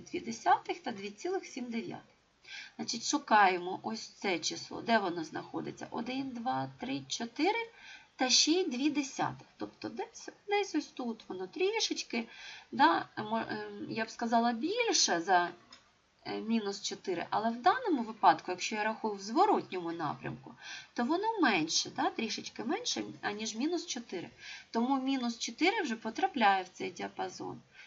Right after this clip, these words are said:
Це початкова межа. А кінечна межа — це дві цілих та ще сім дев'ятих, да? Десь ось тут буде кінечна межа. Які числа по-, потрапили в цей діапазон? А ну, дивимося від мінус чотирьох, да? Тобто мінус чотири —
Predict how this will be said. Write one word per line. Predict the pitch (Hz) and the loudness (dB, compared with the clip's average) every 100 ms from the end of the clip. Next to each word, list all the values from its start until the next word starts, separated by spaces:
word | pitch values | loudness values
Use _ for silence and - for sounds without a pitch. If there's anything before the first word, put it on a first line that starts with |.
| - | -10
Це | - | -8
початкова | 202 311 440 - - 180 180 | 0 0 0 -2 2 2 2
межа. | 180 339 - - - _ | 0 -6 -8 -10 -16 _
А | 202 | -2
кінечна | 202 233 262 370 - 427 | -2 -2 0 0 0 0
межа — | 320 226 190 156 - | 2 2 0 -2 -4
це | 208 | -6
дві | 180 180 202 | -6 -4 -6
цілих | - - 185 175 214 370 - - - - - _ _ | -6 -8 -2 0 2 0 -4 -16 -18 -18 -20 _ _
та | - 202 202 | 4 6 8
ще | - 208 | 6 6
сім | 202 - 202 196 185 | 0 -4 -4 -4 -2
дев'ятих, | 214 202 202 254 226 170 151 151 135 | -2 -2 6 10 10 8 4 -4 -2
да? | 170 330 | 2 2
Десь | 269 - - | 2 -2 -6
ось | 226 | -10
тут | - 359 311 | 0 2 2
буде | 185 160 | -4 -8
кінечна | 165 180 180 160 - 165 | -8 -6 -4 -4 -4 -6
межа. | 170 165 170 139 - - - - | -6 -8 -8 -10 -14 -16 -16 -4
Які | 392 - 330 | -2 2 4
числа | 254 - 208 202 202 | 4 4 2 0 -2
по-, | 196 - _ | -2 -4 _
потрапили | 208 208 196 170 175 170 | -4 6 8 8 6 -4
в | 170 | -6
цей | - 170 | -4 -4
діапазон? | 156 165 - 170 170 170 170 | 0 -2 0 -2 -2 -4 -2
А | |
ну, | 185 185 | -2 -2
дивимося | 185 165 156 156 135 170 | -2 -2 -2 -4 -4 -4
від | 185 165 | -4 -4
мінус | 175 160 160 143 | -2 -2 -4 -6
чотирьох, | - 160 165 175 311 392 | -8 -6 -4 0 0 0
да? | 202 | -2
Тобто | 202 160 - | -4 -8 -6
мінус | 180 175 156 | -6 -4 -4
чотири — | - 170 175 160 | -6 -6 -4 -4